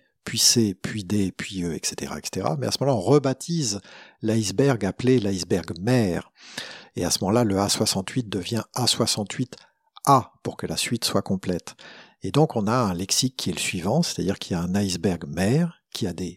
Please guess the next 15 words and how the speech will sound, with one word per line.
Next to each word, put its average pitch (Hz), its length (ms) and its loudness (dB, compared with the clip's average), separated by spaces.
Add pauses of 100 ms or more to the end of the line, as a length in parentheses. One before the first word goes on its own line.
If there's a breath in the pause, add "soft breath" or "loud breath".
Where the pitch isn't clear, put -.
filles, 127 540 0 (840 loud breath)
et 101 120 -4
si - 200 2
les 127 100 6
filles 120 460 0
elles-mêmes 113 640 4 (220)
se - 140 -2
fragmentent, 92 880 -2
eh 95 80 -4
bien, 101 220 -2
on 85 100 -4
rebaptise 110 720 0 (140)
ses - 260 2
propres - 380 -2
filles, 135 400 -6